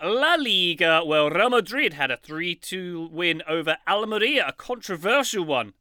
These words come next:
at that, Graham Ruthven. Uh, Danny Carvajal with a strike in the ninth minute of stoppage time to seal it for Real Madrid against Almeria, who are bottom of La Liga, winless all season. Um, but a few folks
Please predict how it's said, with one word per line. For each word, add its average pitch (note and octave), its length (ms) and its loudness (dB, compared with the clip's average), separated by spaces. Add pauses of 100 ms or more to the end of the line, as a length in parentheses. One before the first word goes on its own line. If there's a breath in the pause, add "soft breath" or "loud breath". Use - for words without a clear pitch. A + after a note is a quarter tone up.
at A#2 220 -10
that, C3 360 -4
Graham A2 480 -4
Ruthven. G#2+ 680 -10
Uh, A2 320 -6
Danny C3 200 -6
Carvajal B2 380 -4
with A2+ 120 -10
a - 40 -16
strike B2 300 -6 (100)
in A#2+ 80 -10
the A2+ 80 -10
ninth C3+ 300 -6
minute B2+ 140 -8
of G#2+ 60 -16
stoppage - 360 -10
time A#2 240 -6
to - 120 -16
seal C4 400 -6
it F#3 140 -6
for C3 140 -12
Real B2 180 -2
Madrid A#2+ 380 -4 (240 loud breath)
against B3 320 -4
Almeria, B2+ 340 0
who C3 140 -4
are A#2+ 80 -2
bottom D#3+ 500 -8
of G#2 260 -12
La G#2 120 -10
Liga, G2+ 260 -8
winless D3+ 560 -6
all A2+ 220 -14
season. G#2 640 -10 (480 loud breath)
Um, B2 560 -8
but - 200 -18
a G#3 80 -14
few F4+ 300 -18
folks E4 460 -12